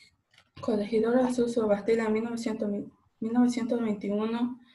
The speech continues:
se concentraban en la venta de tierras. Las tropas, ah,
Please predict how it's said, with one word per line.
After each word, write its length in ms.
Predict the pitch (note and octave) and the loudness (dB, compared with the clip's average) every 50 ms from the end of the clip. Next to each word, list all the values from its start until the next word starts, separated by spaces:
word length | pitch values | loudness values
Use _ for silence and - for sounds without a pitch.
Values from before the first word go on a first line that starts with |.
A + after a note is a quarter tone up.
| _ _ _ | _ _ _
se 280 | - - G#3 G3+ G3+ - | -4 -2 -2 -2 -2 -2
concentraban 1300 | - G#3 G3+ G3+ G3 G#3 - - - - - - G#3 G3+ G3 F#3+ B3 A#3+ A#3 A#3+ B3+ C4+ C4+ D4 C4+ | -4 -2 -2 -2 -2 -4 -6 -8 -10 -14 -8 -6 -6 -6 -6 -4 -4 -2 0 0 0 2 2 0 0
en 140 | A3 G#3 G#3 | 0 0 -2
la 80 | A3 | -2
venta 260 | G#3+ A3 A3 G#3+ A#3 | -4 -4 -4 -2 -2
de 160 | A3+ A3 G#3 - | -2 -2 -2 -4
tierras. 420 | - - A3 A3 A3 A#3 A#3 A#3+ | -4 -6 -6 -4 -4 -4 -2 0
Las 280 | A#3+ A3 G#3 G#3 - - | 0 0 0 -2 -4 -4
tropas, 680 | A#3+ A#3+ A#3+ B3 B3 - C#4 C#4 - - - - _ _ _ _ _ _ _ _ _ _ _ _ _ _ _ _ _ _ _ _ - - D#5 | 0 0 0 0 0 -2 -4 -4 -6 -8 -12 -20 _ _ _ _ _ _ _ _ _ _ _ _ _ _ _ _ _ _ _ _ -18 -12 -10
ah, 500 | A3 A3 G#3+ G3+ G#3 G#3 C4+ C4+ C4 | -8 -6 -4 -4 -6 -6 -8 -12 -14